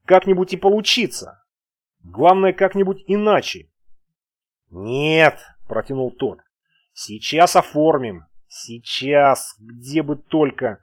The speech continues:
На лестнице?» «Сортир надёжней». В счастливый исход Олег не верил, но считал, что останавливать Лиса не имеет права.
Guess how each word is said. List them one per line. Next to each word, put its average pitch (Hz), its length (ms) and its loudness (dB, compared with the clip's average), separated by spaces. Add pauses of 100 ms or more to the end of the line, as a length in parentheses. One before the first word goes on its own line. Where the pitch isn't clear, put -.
(240)
На 135 160 2
лестнице?» 170 640 -2 (880)
«Сортир 135 500 -2
надёжней». 185 680 2 (600)
В - 60 -18
счастливый 175 520 -2
исход 175 280 0
Олег 160 260 0
не 175 100 -2
верил, 165 400 -2 (180)
но 135 220 -4
считал, 185 580 2 (320)
что - 280 -2
останавливать 180 760 2
Лиса 113 260 -12
не 143 200 -6
имеет 185 320 0
права. - 460 0